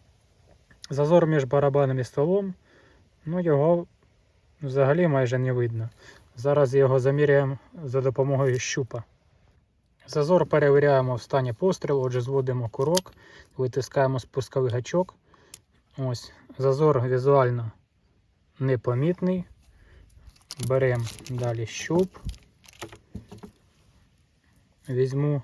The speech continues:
нуль нуль п'ять сотих міліметра. Ось його пробуємо сюди. Він у нас згинається, не пролазить. Тоб-, тобто зазору, можна сказати, навіть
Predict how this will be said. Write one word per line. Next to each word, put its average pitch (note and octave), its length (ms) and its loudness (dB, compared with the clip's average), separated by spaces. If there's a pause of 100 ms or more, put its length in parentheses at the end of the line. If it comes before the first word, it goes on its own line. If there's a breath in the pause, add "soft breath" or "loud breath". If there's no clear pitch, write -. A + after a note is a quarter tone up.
нуль C#3+ 240 0
нуль C#3 220 0
п'ять C#3+ 440 -2 (840 soft breath)
сотих - 480 -4
міліметра. C3+ 680 -4 (1600 soft breath)
Ось B2+ 260 -8
його B2+ 180 0
пробуємо C3 460 -2
сюди. E3+ 440 -2 (960 soft breath)
Він D3+ 200 -4
у D#3+ 40 -2
нас D#3 380 -6
згинається, C#3 640 -2
не C#3 100 -2
пролазить. B2 520 -2
Тоб-, C3+ 160 -4 (220)
тобто C3 420 -2 (540 loud breath)
зазору, D#3+ 400 6
можна D3+ 300 2
сказати, C#3+ 460 0
навіть C#3+ 480 0